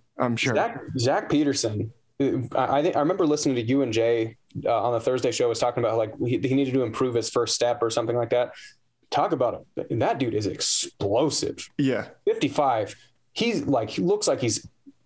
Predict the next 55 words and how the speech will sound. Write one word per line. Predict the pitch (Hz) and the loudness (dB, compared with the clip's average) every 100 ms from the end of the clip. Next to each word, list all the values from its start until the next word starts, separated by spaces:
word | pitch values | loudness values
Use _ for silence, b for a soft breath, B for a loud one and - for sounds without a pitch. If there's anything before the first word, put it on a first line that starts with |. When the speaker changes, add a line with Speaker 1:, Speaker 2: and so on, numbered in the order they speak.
| _ _ _ _ _ - | _ _ _ _ _ -4
Speaker 2:
I | 156 | -2
mean, | 131 101 - - - _ | 0 -2 -6 -16 -20 _
tied | - 165 165 | 0 2 2
to | 135 | 0
a | |
cannonball | - 156 143 131 | 2 0 2 0
and | 113 | 2
shot | - 139 | 2 2
out | 135 | 2
of | 120 | 0
a | |
cannon, | - 110 107 - | 0 -2 -4 -2
like, | 123 113 B B _ _ | -2 -2 B B _ _
fast | - - - - 170 131 - - | -8 -6 -2 0 2 0 -2 0
off | 139 120 | 0 0
the | 131 | 0
ball. | 117 117 104 | 0 2 0
And | 123 | 0
he | 156 | 2
was | 190 143 - | 0 0 0
underneath | 156 156 123 131 131 - - _ _ _ _ _ _ | 2 2 2 0 0 -4 -14 _ _ _ _ _ _
the, | - 117 117 | -4 -2 0
the | 113 110 107 | -2 0 0
shoulder | - 165 143 | 2 2 2
pad, | - | 2
like, | 120 123 | 2 2
underneath | 170 151 139 | 2 2 0
the | |
chest | - - 147 - | -2 0 0 0
plate | 113 98 | -2 -2
of | 107 - | -4 -2
every | 151 165 | 2 2
guy | 139 131 | 2 2
that | 123 | 2
he | 110 | 0
was | 117 | 2
into. | 139 117 104 b b b _ | 0 0 -2 b b b _
I, | 165 | 0
was | 180 160 | 2 2
he | 170 | 2
in | 156 | 2
the | |
right | 143 147 | 2 0
spot | - 143 160 - - | 0 0 0 -2 -4
a | |
hundred | 120 - 143 175 196 | -2 0 0 0 0
percent | 190 220 | -2 -2
of | 208 | -2
the | 214 | -2
time? | 214 214 143 | 0 2 2
No, | 143 160 | 4 2
but | 123 | 2
his | 110 170 - | 2 0 2
effort | 139 131 117 | 2 2 0
was | 110 104 | 0 -2